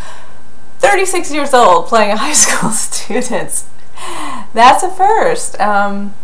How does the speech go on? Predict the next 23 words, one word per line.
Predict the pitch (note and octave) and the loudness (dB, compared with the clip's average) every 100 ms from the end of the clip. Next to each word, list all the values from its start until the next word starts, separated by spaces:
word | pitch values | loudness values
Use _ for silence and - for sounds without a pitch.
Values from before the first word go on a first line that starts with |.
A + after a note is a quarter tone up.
| - - - | -2 -2 -4
she's | - A3 | -4 -4
a | G3+ | 0
very | G#3+ B3 C4 | 2 2 2
beautiful | C4+ C#4 C#4+ C#4+ | 0 -2 -2 2
woman, | B3+ B3 C4 - | 2 2 -2 -2
but | A3+ G#3+ G3 | 0 0 0
when | A3+ | 0
I | G#3+ G#3+ | 0 0
first | A3 A3 - | -2 -2 0
saw | G3+ F#3+ G3 | 4 6 4
the | G3+ | 0
film | - G3+ G3 A3 C4+ - - - | -2 0 0 -2 -2 -4 -4 0
at | G3 F#3+ - | 2 2 0
Horror | A3+ A3 G#3 G3 | 0 0 0 -2
Remix | G#3 G3+ G3 G#3+ | -2 -2 -2 -4
on | G3 | -4
the | |
big | F#3 F#3+ | -4 -4
screen | - - G3 F#3+ G3+ | -4 -4 -4 -4 -4
a | G3+ | -6
few | - G#3+ G#3 G3 | -6 -6 -6 -4
months | F#3+ F#3+ | -4 -2
ago, | G#3 G3+ A3+ B3+ | 0 2 2 0